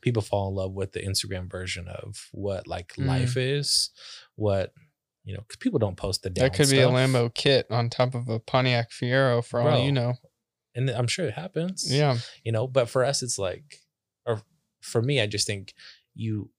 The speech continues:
Speaker 1: you see all the likes, you see the videos, you see the TikToks, you see the mansions, you see that stuff. And it's like, "Man, I want that." And that's great to want that. But, like,
Speaker 2: Yeah.
Speaker 1: that person didn't start there either.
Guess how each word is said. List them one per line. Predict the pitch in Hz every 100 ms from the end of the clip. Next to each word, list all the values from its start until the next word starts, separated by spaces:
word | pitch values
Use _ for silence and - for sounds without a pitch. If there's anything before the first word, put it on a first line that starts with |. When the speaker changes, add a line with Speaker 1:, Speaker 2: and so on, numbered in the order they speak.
| _
Speaker 1:
you | 110 113
see | -
all | 110 104
the |
likes, | 92 90 92 - - -
you |
see | 98 107
the | 95
videos, | 95 98 101 98
you | 104
see | 104 113
the | 98
TikToks, | - 98 - 98 - -
you | 104
see | - 101 98
the | 98 95 92 92
mansions, | 95 104 98 92 - 95 92 95
you | 98
see | - 101
that | 95 98
stuff. | - 92 98
And | 101
it's | 95
like, | 82 - _ _ -
"Man, | - -
I | -
want | 98 127 -
that." | 85
And | 117
that's | 131
great | - 214 208
to | -
want | 110 185 -
that. | 92 - - - -
But, | 107
like, | 101
Speaker 2:
Yeah. | 113
Speaker 1:
that | 147
person | - 160 110
didn't | 104 90
start | - 87 -
there | 82
either. | 101 90 - 50